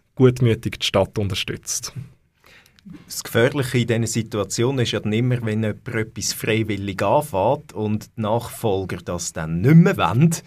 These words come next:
Speaker 2: dass man ja dann schon so ein bisschen wie einen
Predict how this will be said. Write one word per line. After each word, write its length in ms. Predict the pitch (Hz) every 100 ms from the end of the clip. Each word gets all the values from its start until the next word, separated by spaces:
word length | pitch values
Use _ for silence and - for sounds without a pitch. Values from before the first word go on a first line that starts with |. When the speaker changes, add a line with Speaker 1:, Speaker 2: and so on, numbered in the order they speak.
| - - - - _ -
Speaker 2:
dass 180 | 117
man 120 | 123 117
ja 80 |
dann 220 | 110 101 98
schon 140 | 104
so 120 | 104
ein 60 | 95
bisschen 220 | 104 107
wie 140 | 104
einen 580 | 123 110 98 98 95 90